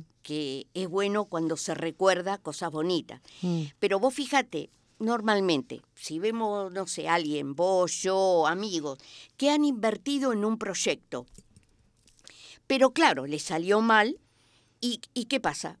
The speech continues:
Speaker 1: Eh, empezamos a lamentarnos, invertimos. Está bien que lo recuerde, pero para, como un aprendizaje.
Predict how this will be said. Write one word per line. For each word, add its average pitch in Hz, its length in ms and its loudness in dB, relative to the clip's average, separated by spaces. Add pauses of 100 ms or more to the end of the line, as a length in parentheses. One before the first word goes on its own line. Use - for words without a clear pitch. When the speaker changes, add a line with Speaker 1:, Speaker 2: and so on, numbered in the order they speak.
Speaker 1:
Eh, 202 260 2
empezamos 190 600 -6
a 185 60 -4
lamentarnos, 190 1080 0 (280)
invertimos. 202 1300 -2 (800)
Está 294 380 -4
bien 320 260 4
que 269 160 0
lo 202 180 2
recuerde, 254 540 -2
pero 185 220 -2
para, 165 280 -4
como 170 320 -2
un 254 160 4
aprendizaje. 165 840 -2